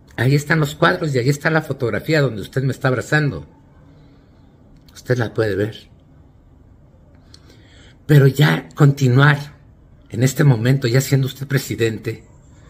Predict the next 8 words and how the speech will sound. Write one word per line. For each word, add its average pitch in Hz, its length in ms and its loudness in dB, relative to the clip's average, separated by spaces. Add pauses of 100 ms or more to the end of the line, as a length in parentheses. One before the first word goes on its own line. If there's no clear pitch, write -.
(800)
con 113 260 2
esta 123 640 0
doble 123 400 2
vida, 113 380 0
vamos 117 340 -2
a 110 60 -2
decirlo 107 380 -6
así, 107 380 -6